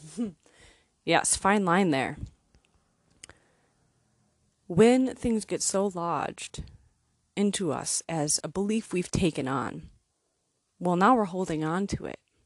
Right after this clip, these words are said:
Now it's an attachment. Now it's a part of the story that we're running in the subconscious. But when we are ready to let go of it, and we have processed it properly, and then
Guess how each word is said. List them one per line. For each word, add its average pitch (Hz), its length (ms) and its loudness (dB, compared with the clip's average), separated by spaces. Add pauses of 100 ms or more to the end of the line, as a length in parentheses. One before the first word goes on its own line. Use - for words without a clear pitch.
(200)
Now 202 240 4
it's - 160 -4
an 156 80 -6
attachment. - 640 -4
Now 160 140 -4
it's 165 120 -8
a - 60 -10
part 160 220 0
of 156 80 -4
the - 80 -8
story 143 360 2
that 139 140 -6
we're 147 100 -2
running 151 340 -2
in 135 100 -2
the 147 80 -2
subconscious. - 840 -6 (1800)
But 160 160 0
when 185 380 0 (120)
we 196 180 2
are 170 160 6
ready 180 440 2
to - 160 -12
let 147 200 -6
go 190 220 2
of 147 160 -2
it, - 180 -12 (2250)
and 175 420 -6
we 196 120 -2
have 165 340 -4 (120)
processed - 600 4
it - 140 -2
properly, 214 720 0 (840)
and 185 160 -2
then 180 400 4